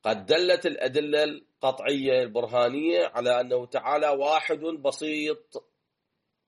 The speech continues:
لا تركب ولا تعدد فيه،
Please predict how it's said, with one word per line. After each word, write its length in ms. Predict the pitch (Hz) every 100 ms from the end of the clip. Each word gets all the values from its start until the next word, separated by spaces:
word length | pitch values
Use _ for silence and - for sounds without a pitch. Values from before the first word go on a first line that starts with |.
| _ _ _ _ _ _
لا 280 | 101 131 151
تركب 520 | 151 156 156 - 156
ولا 480 | 151 151 123 135 147
تعدد 680 | 151 151 139 135 151 147 147
فيه، 480 | 143 143 135 127